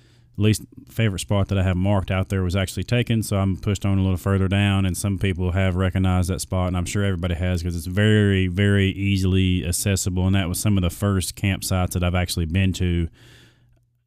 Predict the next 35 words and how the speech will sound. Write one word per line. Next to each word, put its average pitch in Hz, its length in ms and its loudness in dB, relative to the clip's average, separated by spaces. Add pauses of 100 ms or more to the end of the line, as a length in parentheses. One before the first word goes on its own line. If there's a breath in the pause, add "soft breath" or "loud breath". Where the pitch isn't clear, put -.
uh, 90 380 0
when 98 220 0
I 90 100 2
started 95 360 2
overlanding, 92 500 2
especially 107 400 0
in 95 60 4
my 87 100 0
old 90 200 0
rigs 90 400 2
and 87 100 0
the, 82 340 -2
and 85 240 -4
the, 82 280 -2
uh, 82 120 -4
the 80 120 -4
Chevy, 92 600 0
the 87 120 -4
full-size 95 440 0
Chevy 90 480 0
rigs 92 420 0
and 90 100 0
all 87 160 0
that. 87 240 -2
So 90 100 -8
that 104 160 -2
was 92 100 -6
some 107 140 0
of 90 120 0
the - 80 -8
first 95 240 -4
spots 92 300 -2
that 90 100 -4
I 90 80 0
discovered, 101 640 -2